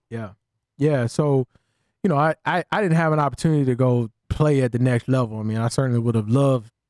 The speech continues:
loved that opportunity, but it, it wasn't something that presented itself to me. But, you know, what was, what was really important was that I made sure that I took advantage of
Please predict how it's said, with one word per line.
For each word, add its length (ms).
loved 320
that 160
opportunity, 520
but 160
it, 220
it 40
wasn't 280
something 180
that 200
presented 320
itself 340
to 100
me. 220
But, 360
you 80
know, 140
what 260
was, 280
what 200
was 260
really 200
important 500
was 120
that 300
I 120
made 240
sure 100
that 100
I 80
took 180
advantage 440
of 200